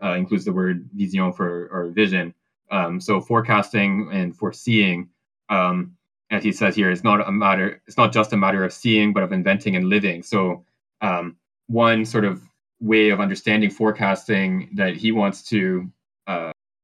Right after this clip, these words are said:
uh, sort of delineate himself from or to separate himself from is one in which you would just sort of look at the data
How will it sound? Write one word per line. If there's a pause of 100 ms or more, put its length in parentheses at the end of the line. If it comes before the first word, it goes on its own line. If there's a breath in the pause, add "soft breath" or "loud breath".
uh,
sort
of (340)
delineate
himself
from
or
to
separate
himself
from
is
one
in
which (260)
you
would
just
sort
of
look (100)
at
the
data